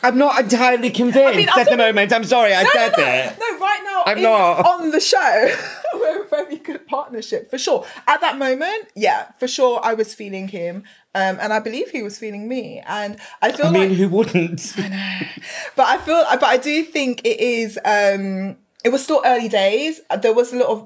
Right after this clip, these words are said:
Speaker 2: bit of trust lost and there is a little bit of mistrust, I think, from both of us.
Speaker 1: Yeah.
Speaker 2: But I think we're making the best out of the situation and we're like, "Let's try and get
Speaker 1: Okay.
Speaker 2: on." And then once we're getting on, then maybe we can start to learn each other more and maybe that trust will come.
Speaker 1: Yeah.
Speaker 2: So that's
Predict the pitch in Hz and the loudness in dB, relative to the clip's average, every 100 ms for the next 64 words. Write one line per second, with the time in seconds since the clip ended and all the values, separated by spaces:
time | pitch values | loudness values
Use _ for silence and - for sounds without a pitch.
0 | - 220 190 - - 269 - 254 233 233 | -2 0 0 -4 -4 -4 -4 -4 0 0
1 | 233 247 - 214 220 220 254 254 233 196 | 0 -4 -6 -6 -4 -2 -2 -2 -4 -4
2 | 208 202 220 214 233 214 214 254 226 214 | -4 -6 -6 -8 -6 -6 -6 -8 -6 -4
3 | 196 220 262 277 320 349 101 - - 254 | -2 -2 -4 -4 -4 -4 -4 -2 2 2
4 | - 220 220 220 220 208 196 196 190 - | 0 -4 -2 -4 -6 -8 -2 -2 -4 -10
5 | - 220 - 190 202 208 214 190 220 - | -4 -2 -2 -6 -10 -10 -8 -6 -6 -6
6 | 240 254 247 202 196 175 - 214 202 - | -4 -6 -6 -8 -6 -6 -6 -8 -8 -8
7 | 233 220 226 208 175 147 220 254 - - | -6 -6 -6 -4 -4 -4 -8 -12 -16 -2
8 | 214 214 202 202 196 196 214 - 196 - | -2 0 2 2 0 -2 -2 -2 -6 -4
9 | 202 190 190 190 190 190 196 190 196 185 | -4 -4 -4 -4 -4 -6 -10 -12 -10 -8
10 | 190 - 196 175 180 190 226 214 202 196 | -8 -8 -8 -6 -6 -8 -8 -10 -8 -6
11 | 190 185 185 185 185 - - 190 - 180 | -4 -4 -4 -6 -6 -10 -10 -14 -12 -16
12 | 190 196 190 196 175 247 220 - - | -12 -10 -6 -4 -4 -4 -2 -2 -6